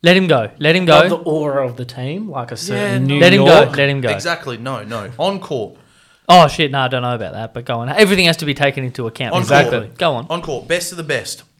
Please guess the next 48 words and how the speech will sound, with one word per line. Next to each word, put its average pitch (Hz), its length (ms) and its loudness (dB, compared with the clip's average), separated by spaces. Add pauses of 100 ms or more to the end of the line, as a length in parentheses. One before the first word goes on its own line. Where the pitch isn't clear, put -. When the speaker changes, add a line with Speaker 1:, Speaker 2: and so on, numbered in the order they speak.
Speaker 3:
The 123 100 -14
Bucks 147 300 -2
and 131 160 -6
Boston. 107 400 -10 (680)
If - 120 -20
you 156 160 -6
were 165 80 -6
gonna 156 200 -8
pick 143 200 -10
a 131 40 -12
team, 147 500 -8 (640)
they 127 200 -2
are 135 40 -2
the 131 80 -8
best 127 240 -6
of - 40 -14
the 120 80 -12 (100)
best. - 360 -10 (500)
You'll 113 180 -10
be 110 60 -10
set - 240 -12
for 107 100 -12
a 104 60 -8
while. 92 360 -8
Next 175 300 -4
tier. 113 260 -6 (380)
Will 160 180 -4
be 226 80 -2
good 214 200 -4
for 214 140 -2
at 196 80 -6
least 202 240 -4
five 185 320 -4
years. 160 480 -10 (120)
Speaker 2:
What 220 80 -10
about 233 100 -2
Speaker 3:
Unless 240 320 0
Speaker 2:
Golden 285 240 -4
State? - 20 -18 (120)
Speaker 3:
Shush. - 400 -6 (260)
Speaker 2:
Oh, 160 160 -6 (180)
sorry. - 140 -20 (140)
Speaker 3:
Unless 185 540 -4
a 131 80 -6
major 160 360 -4
trade 156 340 -4
goes 135 260 -6
down, 156 540 -8